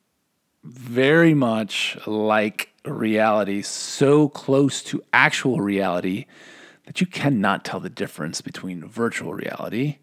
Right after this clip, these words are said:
and actual reality. Right now we can tell.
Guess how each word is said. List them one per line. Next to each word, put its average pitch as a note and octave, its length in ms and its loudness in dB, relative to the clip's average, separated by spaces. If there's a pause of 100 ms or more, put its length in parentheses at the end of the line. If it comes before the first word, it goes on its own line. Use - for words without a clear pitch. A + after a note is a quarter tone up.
(220)
and D#3+ 180 -2 (100)
actual D3 440 4
reality. F2 580 0 (1800)
Right E3 140 4
now G3+ 160 2
we E3+ 100 6
can A2+ 160 -2
tell. E2+ 420 -4